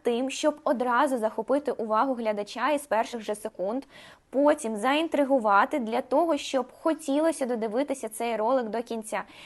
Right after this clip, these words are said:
І в цілому протягом цього ролику нативно вони показують свій товар. То дійсно дуже професійно працює С М М команда.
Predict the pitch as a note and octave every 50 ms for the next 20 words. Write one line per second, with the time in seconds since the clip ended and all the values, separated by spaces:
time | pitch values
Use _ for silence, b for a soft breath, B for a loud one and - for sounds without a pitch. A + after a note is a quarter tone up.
0 | B B B - C#4 C#4 - E4 D#4 D#4 C#4+ C4 G#3 G#3+ - - C4+ C#4 C#4+ A#3+
1 | - A#3 A3+ A#3 G#3 G#3+ - A#3 B3 A#3 A#3+ A3 G3 G3 G#3+ C#4+ F#4 F4+ D4+ D4
2 | - G#3 A3 B3 F4 F#4 - - C#4+ D4 D#4 E4 E4+ E4 D4+ A#3+ G#3+ G#3+ A3 A#3
3 | C#4 C#4+ - G#3 - G#3+ A3+ C4+ B3+ A#3+ A3+ A3+ - - G3+ A3 A#3 B3 - A3+
4 | G#3+ F#3+ G3 - - B B B B B B B B - C4+ C4+ G#3+ A3+ A#3+ B3+
5 | D#4 - - C#4+ B3+ A3+ G#3 C4 C4 B3 A3+ - A3 A3 - A3 - - - B3+
6 | D#4 E4+ D4 C#4 - G#3 G#3 - - B3 C4 C4 - - - - G#3 G#3 G3+ A3
7 | A#3 - G#3+ G#3+ G3 - G3+ G3+ A3